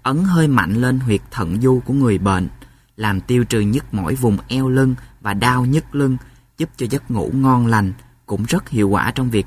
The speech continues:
trị liệu chứng mất ngủ do hàn lạnh nửa phần thân dưới. Làm thế nào để chống buồn ngủ? Phục hồi giấc ngủ bình thường cho người bị bệnh mất ngủ là điều quan trọng nhất của việc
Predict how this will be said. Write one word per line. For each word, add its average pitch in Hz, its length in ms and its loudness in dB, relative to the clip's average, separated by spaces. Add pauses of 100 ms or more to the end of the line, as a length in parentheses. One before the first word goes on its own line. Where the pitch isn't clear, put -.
(120)
trị 90 160 -4
liệu 95 240 -2
chứng 160 260 -2
mất 175 220 -2
ngủ 113 240 -2
do 131 160 0
hàn 117 360 -4
lạnh 95 320 0
nửa 95 180 -2
phần 98 320 -2
thân 120 300 -2
dưới. 131 240 2 (1800)
Làm 117 240 2
thế 147 160 0
nào 135 240 4
để 107 140 4
chống 156 360 0
buồn 113 260 6
ngủ? 127 260 0 (1600)
Phục 123 180 -4
hồi 120 260 0
giấc 143 200 -2
ngủ 104 160 0
bình 113 260 0
thường 113 380 0
cho 139 140 0
người 117 240 2
bị 98 200 2
bệnh 95 300 -2
mất 156 200 -4
ngủ 110 260 -2 (320)
là 110 160 -2
điều 113 260 2
quan 135 240 2
trọng 101 300 -2
nhất 175 320 -2
của 117 140 -4
việc 117 200 0